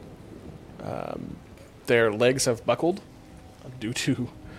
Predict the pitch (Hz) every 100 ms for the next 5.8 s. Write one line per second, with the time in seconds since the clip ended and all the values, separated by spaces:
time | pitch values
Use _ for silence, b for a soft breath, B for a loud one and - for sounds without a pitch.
0 | B B - - 104 107 120 107 104 107
1 | - 127 104 87 101 - 101 101 98 -
2 | 117 110 107 98 98 104 - 180 254 -
3 | - - - - - - - - - -
4 | - - - - B B B B B B
5 | - - - 110 98 92 90 78